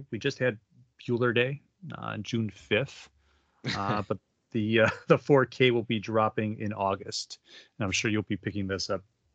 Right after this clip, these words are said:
Speaker 1: day one.
Speaker 2: Yeah, I already, I already pre-ordered it.
Speaker 1: Oh.
Speaker 2: Um, there hasn't been a there hasn't been a release since the D V D in ninety-nine.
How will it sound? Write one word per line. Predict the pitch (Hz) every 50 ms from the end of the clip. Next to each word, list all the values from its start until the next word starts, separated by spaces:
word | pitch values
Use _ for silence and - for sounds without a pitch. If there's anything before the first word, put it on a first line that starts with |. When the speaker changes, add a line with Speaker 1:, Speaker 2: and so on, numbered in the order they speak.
| _ _ _ _ - 117 107
Speaker 1:
day | 113 107 104
one. | 104 113 117 123
Speaker 2:
Yeah, | 156 170 160 143
I | 135 135
already, | 139 143 135 127 120 - 107
I | 123 123
already | 123 123 120 120 117
pre-ordered | 120 - - 107 104 104 104 104 101 101
it. | 104 107 101 - _ -
Speaker 1:
Oh. | 233 254
Speaker 2:
Um, | - 95 95 92 90 85 90 92 92 95 - - - _ - -
there | 107 113 147 147
hasn't | 160 175 180 175 180 160 131 110
been | 143 147 151 151
a | 143 127 120 113 101 92 90 _ _ _ _ _ _ _ _ _ _ _ _ _ _ _ _
there | - 120 117
hasn't | 139 139 135 147 120
been | 117 135 131
a | 123
release | 110 107 107 113 120 117 -
since | 110 101 92 90
the | 95 101
D | 90 87 - 107 107
V | 104 104 101
D | 90 107 107 104
in | 95 92
ninety-nine. | 90 90 92 90 85 85 80 80 85 87 80 65 64 58 53 -